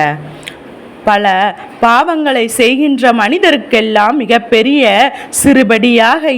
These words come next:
இந்த அம்மாவின் வார்த்தைகள் இருக்கும். எல்லோருக்குள் மனசாட்சி என்ற ஒன்று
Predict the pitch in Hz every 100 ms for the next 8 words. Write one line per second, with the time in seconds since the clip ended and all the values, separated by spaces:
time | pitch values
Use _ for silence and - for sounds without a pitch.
0 | 233 220 214 190 208 320 269 214 202 185
1 | 202 - 214 196 190 180 180 180 185 175
2 | 165 165 - - - - 196 254 269 285
3 | 320 370 269 294 277 247 220 247 - 269
4 | 320 - 311 269 240 220 220 202 190 202
5 | 165 190